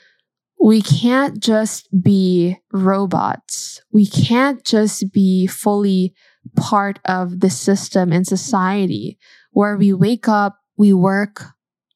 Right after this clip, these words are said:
we eat, we talk to people a bit, we sleep, we wake up, we work, we eat, we talk to people a bit,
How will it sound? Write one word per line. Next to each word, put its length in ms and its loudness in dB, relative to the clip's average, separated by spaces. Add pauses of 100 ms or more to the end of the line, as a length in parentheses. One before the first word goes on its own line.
(240)
we 180 4
eat, 560 -2 (420)
we 120 4
talk 340 -2
to 100 0
people 360 0
a 60 -2
bit, 440 -4 (880)
we 140 4
sleep, 520 -2 (320)
we 140 2
wake 300 -2
up, 320 -2 (800)
we 140 6
work, 640 0 (720)
we 220 2
eat, 340 0 (140)
we 100 0
talk 340 -4
to 100 0
people 300 0
a 60 -2
bit, 380 -4